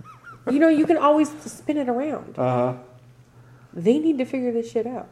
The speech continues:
Speaker 2: Nah.
Speaker 1: But this season is a little different.
Speaker 2: Yeah. No, la-, last season, I fucking hated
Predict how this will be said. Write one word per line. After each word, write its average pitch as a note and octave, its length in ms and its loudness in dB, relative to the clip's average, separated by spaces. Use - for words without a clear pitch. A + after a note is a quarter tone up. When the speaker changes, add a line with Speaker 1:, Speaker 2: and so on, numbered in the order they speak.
Speaker 2:
Nah. G2+ 260 -8
Speaker 1:
But G3 240 0
this G4+ 280 6
season F3 560 -2
is G#3 120 -2
a F#3+ 40 -8
little F#3 180 -6
different. - 340 -6
Speaker 2:
Yeah. C3+ 380 0
No, C3 200 6
la-, A2 120 6
last E3 320 6
season, A#3+ 360 -2
I D3 100 2
fucking C#3 320 2
hated A#2+ 260 2